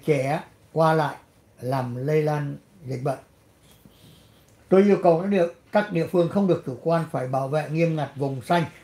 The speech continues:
Nếu vùng xanh nào trở thành vùng đỏ thì lãnh đạo địa phương đó sẽ bị xử lý. Riêng huyện An Phú và Phú Tân có các xã thực hiện chỉ thị mười sáu thì phải thực hiện nghiêm,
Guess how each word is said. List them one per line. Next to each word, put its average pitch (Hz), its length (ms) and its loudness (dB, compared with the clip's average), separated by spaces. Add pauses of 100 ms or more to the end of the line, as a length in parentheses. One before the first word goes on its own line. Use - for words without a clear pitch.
(140)
Nếu 180 180 6
vùng 160 220 -2
xanh 160 220 -4
nào 143 240 -8
trở 131 160 -6
thành 139 220 -8
vùng 135 180 -8
đỏ 127 300 -4 (300)
thì 151 260 0
lãnh 160 180 -2
đạo 151 180 2
địa 143 220 -4
phương 160 180 2
đó 170 260 -6 (140)
sẽ 165 100 4
bị 160 220 -2 (180)
xử 123 120 -6
lý. 160 200 -2 (600)
Riêng 180 440 4 (220)
huyện 139 220 -8
An 160 240 -2
Phú 175 180 4
và 160 200 -2
Phú 165 160 -6
Tân 160 140 4 (560)
có 185 300 0
các 190 260 2
xã 175 300 -4
thực 160 160 -2
hiện 151 300 2 (140)
chỉ 104 160 -6
thị 131 240 -4
mười 127 300 -6
sáu 175 360 -2
thì 139 260 -4
phải 104 220 -6
thực 131 140 -8
hiện 143 160 -6 (1200)
nghiêm, 165 280 4